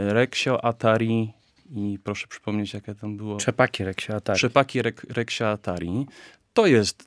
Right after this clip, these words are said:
Speaker 1: to był dla mnie taki przykład czegoś naprawdę przyjemnie zrobionego,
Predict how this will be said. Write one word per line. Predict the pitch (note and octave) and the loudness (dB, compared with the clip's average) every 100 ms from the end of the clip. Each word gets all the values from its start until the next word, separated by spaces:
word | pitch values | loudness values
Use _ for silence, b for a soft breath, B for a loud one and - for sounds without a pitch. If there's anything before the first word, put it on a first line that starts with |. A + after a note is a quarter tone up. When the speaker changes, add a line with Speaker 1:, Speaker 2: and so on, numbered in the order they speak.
| - | -2
Speaker 1:
to | F#3+ | 0
był | E3 C3 | 2 2
dla | A2+ A2+ | 6 4
mnie | G#2+ G2+ F#2+ - - | 4 0 -2 -8 -4
taki | A2+ - G#2+ | -4 -2 -8
przykład | - A#2+ - A2+ G#2+ - - _ | -8 -8 -4 -2 -2 -8 -20 _
czegoś | - A#2+ A2 G#2 - - | 0 0 0 -6 -8 -6
naprawdę | A#2 A2+ - A#2+ G#2 G#2 G2+ - _ | 0 0 2 0 0 -4 -4 -8 _
przyjemnie | - B2+ A#2 A2 | -2 2 2 2
zrobionego, | G#2+ G#2 A2 B2 C3 B2+ | 0 0 0 2 0 -2